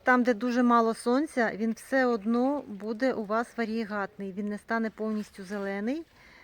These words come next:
бо це мутація. І що мені дуже подобається, взимку, коли немає листя, дуже червоні, гарні гілки.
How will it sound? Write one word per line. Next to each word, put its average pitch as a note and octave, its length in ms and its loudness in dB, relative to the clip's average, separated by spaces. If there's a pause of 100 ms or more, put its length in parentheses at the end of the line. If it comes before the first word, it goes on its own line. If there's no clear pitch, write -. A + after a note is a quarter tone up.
(160)
бо G#3 100 -8
це - 160 -6
мутація. A3+ 760 -4 (480)
І A#3+ 100 -2
що C4+ 200 0
мені B3+ 200 4
дуже A#3 220 -2
подобається, A#3+ 680 -2
взимку, A3 460 0
коли A3 220 -2
немає A3 360 0
листя, G#3+ 640 -4 (340)
дуже A#3+ 600 -2 (180)
червоні, G#3+ 720 0
гарні G#3+ 760 -2
гілки. F#3+ 520 -8